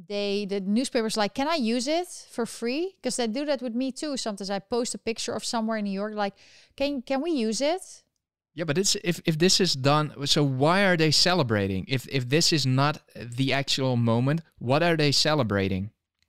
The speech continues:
Speaker 1: Well, wasn't it at night? 'Cause we have time difference, so I don't know exactly when this came
Speaker 2: No,
Speaker 1: out.
Speaker 2: so this picture is fake. This is not a picture after they won. This is fake.
Speaker 1: How do you
Speaker 2: They,
Speaker 1: know?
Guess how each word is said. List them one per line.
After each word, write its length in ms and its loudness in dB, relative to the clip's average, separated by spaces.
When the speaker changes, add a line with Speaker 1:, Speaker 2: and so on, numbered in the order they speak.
Speaker 1:
Well, 240 2
wasn't 340 0
it 200 0
at 140 -2
night? 640 0
'Cause 160 -4
we 120 0
have 180 -2
time 260 0
difference, 320 0
so 80 -2
I 120 0
don't 160 2
know 100 4
exactly 340 0
when 180 2
this 140 0
came 60 2
Speaker 2:
No, 260 8
Speaker 1:
out. 120 2
Speaker 2:
so 240 4
this 380 2
picture 500 2
is 220 2
fake. 760 0
This 180 2
is 220 2
not 400 4
a 140 4
picture 560 0
after 400 4
they 160 4
won. 440 0
This 180 2
is 120 2
fake. 580 0
Speaker 1:
How 60 -12
do 60 -8
you 40 -6
Speaker 2:
They, 140 4
Speaker 1:
know? 180 -6